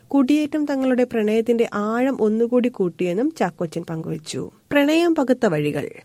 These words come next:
തിരുവിതാംകൂറിൽ നിന്ന് ആദ്യമാദ്യം വന്നവർ കോഴിക്കോട് വടകര, തലശ്ശേരി, കണ്ണൂർ റെയിൽവേ സ്റ്റേഷനുകളിൽ വണ്ടിയിറങ്ങി പേരാവൂർ, ഇരിട്ടി, ആലക്കോട് എന്നീ കിഴക്കൻ മലനിരകളെ ലക്ഷ്യമാക്കി ബസ്സിലും വാനിലും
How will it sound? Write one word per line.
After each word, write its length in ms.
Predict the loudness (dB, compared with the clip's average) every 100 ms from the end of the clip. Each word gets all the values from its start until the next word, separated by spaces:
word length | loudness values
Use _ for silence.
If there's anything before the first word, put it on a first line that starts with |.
| _
തിരുവിതാംകൂറിൽ 800 | 4 4 6 4 2 2 2 2
നിന്ന് 320 | 2 2 0
ആദ്യമാദ്യം 640 | 0 0 2 2 2 2 2
വന്നവർ 340 | 2 2 2
കോഴിക്കോട് 640 | 0 2 4 2 2 2 2
വടകര, 500 | 2 2 0 0 -2
തലശ്ശേരി, 640 | -2 -2 -2 -2 -2 0 -2
കണ്ണൂർ 400 | -2 0 2 2
റെയിൽവേ 420 | 2 4 4 2 0
സ്റ്റേഷനുകളിൽ 680 | 0 -2 0 0 2 2
വണ്ടിയിറങ്ങി 760 | 2 0 0 2 2 2 0 -2
പേരാവൂർ, 680 | 0 2 4 4 4 4 2
ഇരിട്ടി, 480 | 0 0 0 -2 -2
ആലക്കോട് 500 | 0 0 0 0 2
എന്നീ 240 | 2 2 0
കിഴക്കൻ 460 | 2 2 4 0
മലനിരകളെ 560 | 2 2 2 2 2 2
ലക്ഷ്യമാക്കി 640 | 0 -2 -4 -2 -2 -4
ബസ്സിലും 540 | -2 -2 2 2 2 0
വാനിലും 420 | -2 -2 -2